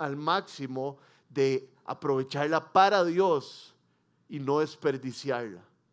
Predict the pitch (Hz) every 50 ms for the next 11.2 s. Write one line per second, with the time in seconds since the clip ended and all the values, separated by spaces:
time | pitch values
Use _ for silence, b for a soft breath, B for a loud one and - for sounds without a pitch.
0 | _ _ _ _ _ _ _ _ _ _ _ _ _ _ _ b b b b b
1 | b 160 160 170 175 180 185 190 208 208 208 202 202 196 190 190 190 190 180 175
2 | 175 170 151 151 170 190 214 226 240 269 277 269 254 247 233 180 - b b b
3 | b b b b b b - - 190 190 202 220 190 - - - 143 143 147 143
4 | 147 151 160 165 165 165 160 160 151 147 170 208 233 247 254 262 240 208 180 170
5 | - - - 175 190 185 160 135 120 113 117 117 123 131 _ _ _ _ _ _
6 | _ _ _ _ _ _ _ _ _ _ _ _ _ _ _ _ _ _ _ _
7 | _ _ - 143 151 151 151 151 139 147 147 143 139 143 139 - _ _ _ _
8 | _ _ - 127 151 151 151 151 160 170 196 214 226 247 226 - 196 196 190 180
9 | 175 170 170 175 170 165 156 165 - 151 147 143 135 - - 185 202 226 240 233
10 | 240 240 - 131 127 131 139 147 151 147 147 156 160 151 151 160 160 165 160 160
11 | 160 156 -